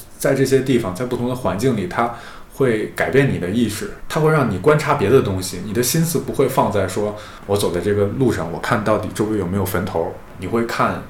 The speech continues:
究竟这个月光是从哪儿洒下来的，然后它这个月光到底有多亮，然后你也会想，“哎，说月光照上来的时候，这时候小动物是在哪儿？”你也能听见很多声音，就是你的注意力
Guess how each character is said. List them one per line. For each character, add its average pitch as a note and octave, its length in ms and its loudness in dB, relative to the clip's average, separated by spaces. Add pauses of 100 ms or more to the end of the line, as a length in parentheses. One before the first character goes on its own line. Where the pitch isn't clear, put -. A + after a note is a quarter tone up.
(120)
究 C3 160 0
竟 A#2+ 220 -2
这 A2+ 80 -2
个 A2 100 0
月 A#2 160 2
光 A2 300 0
是 A2 100 -4
从 G2+ 220 -4
哪 F2+ 80 -2
儿 F#2 80 -4
洒 - 180 -4
下 - 120 -10
来 - 100 -14 (100)
的， - 60 -16 (220)
然 F#2 120 -4
后 F#2+ 220 0
它 G2 460 0 (260)
这 - 100 -6
个 G#2 120 0
月 A#2 120 4
光 A2+ 400 0 (360)
到 F#2+ 140 0
底 G2+ 100 -4
有 F2+ 100 -2
多 F2 220 -4
亮， F2+ 160 -4 (340)
然 E2+ 100 -10
后 G#2 160 -6
你 G2 100 -2
也 G#2+ 120 0
会 G#2+ 180 0
想 - 220 -4 (100)
，“哎， A#2+ 120 -6
说 B2+ 320 0 (380)
月 C3 120 2
光 C3 460 0 (340)
照 C3 180 4
上 A2 200 -2
来 F#2 80 0
的 F#2 100 -6
时 - 100 -8
候， F#2+ 140 -2
这 B2+ 160 -2
时 A#2 100 -2
候 G#2+ 160 -2
小 F2 260 -6
动 B2 180 0
物 G2+ 240 -4
是 - 160 -8
在 F#2+ 180 -4
哪 E2+ 120 -6
儿？” - 180 -10 (260)
你 G2+ 60 -6
也 G#2 80 -4
能 F#2+ 160 -6
听 A2 160 -8
见 G2+ 120 -6
很 F2+ 120 -10
多 G2 100 -8
声 A2 260 -6
音， A2+ 200 -4
就 A#2+ 100 -4
是 A2 80 -4
你 G2 100 -4
的 G#2 120 -4 (160)
注 D#3+ 120 -2
意 D#3+ 120 0
力 D#3+ 260 2